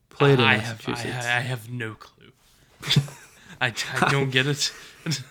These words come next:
Speaker 1: I don't know. We're playing the Maui Invitational in Fresno, California.
Speaker 2: Isn't the Bahamas
Speaker 1: Um,
Speaker 2: Bowl in Charlotte this year?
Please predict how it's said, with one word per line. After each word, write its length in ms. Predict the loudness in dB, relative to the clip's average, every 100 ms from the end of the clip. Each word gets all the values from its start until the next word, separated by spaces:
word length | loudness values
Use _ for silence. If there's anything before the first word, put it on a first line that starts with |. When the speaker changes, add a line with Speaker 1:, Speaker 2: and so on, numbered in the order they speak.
| _ _ -20 -20 -20 -20 -20 -20 _ _ _ -20 -10
Speaker 1:
I 100 | -4
don't 300 | -2 -2 -2
know. 120 | 2
We're 140 | 4
playing 240 | 6 6 6
the 60 | 4
Maui 540 | 2 4 6 6 4
Invitational 840 | 4 2 4 2 2 -2 -2 -2
in 400 | -4 -4 -4 -8 -12 _ -20
Fresno, 640 | -20 0 2 4 2 -2
California. 800 | -2 -4 -4 -6 -4 -4 -2 -4 -8
Speaker 2:
Isn't 280 | -4 -2 -2
the 60 | 0
Bahamas 580 | 0 4 6 6 4
Speaker 1:
Um, 60 | 0
Speaker 2:
Bowl 480 | 0 0 0 -4 -4
in 220 | -4 -2 -4
Charlotte 640 | -4 -4 -4 -4 -6 -8
this 220 | -14 -12
year? 220 | -10 -10